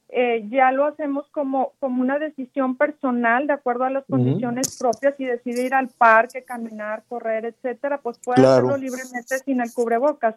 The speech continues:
Speaker 1: pero
Speaker 2: Su-, y,
Speaker 1: en
Speaker 2: y aquellas
Speaker 1: espacios
Speaker 2: personas
Speaker 1: cerrados,
Speaker 2: que,
Speaker 1: sí.
Speaker 2: que est-,
Speaker 1: Sí.
Speaker 2: las personas que están, te robo un minuto más,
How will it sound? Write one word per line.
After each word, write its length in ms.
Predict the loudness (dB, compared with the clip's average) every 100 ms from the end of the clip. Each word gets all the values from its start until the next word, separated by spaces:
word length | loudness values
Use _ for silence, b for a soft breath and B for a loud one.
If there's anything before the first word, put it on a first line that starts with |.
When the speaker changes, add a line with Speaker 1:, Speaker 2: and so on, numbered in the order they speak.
| _
Speaker 1:
pero 420 | 0 2 0 -6 _ _ _ -8
Speaker 2:
Su-, 200 | -8 -4
y, 160 | 2 4
Speaker 1:
en 180 | 6
Speaker 2:
y 40 | 4
aquellas 320 | 6 8 8
Speaker 1:
espacios 60 | 6
Speaker 2:
personas 560 | 4 4 4 4 2
Speaker 1:
cerrados, 80 | 2
Speaker 2:
que, 240 | 0 2 -2 -10
Speaker 1:
sí. 80 | _ _ _ _
Speaker 2:
que 60 | -2
est-, 240 | -2 -6 -12 -12 -12
Speaker 1:
Sí. 60 | -12 -4
Speaker 2:
las 180 | -2 0
personas 420 | 0 0 -2 -2
que 80 | -2
están, 320 | 0 0 -2 0
te 100 | 2
robo 380 | 2 4 2 2
un 140 | 0 0
minuto 300 | 0 -2 -4
más, 240 | -4 -6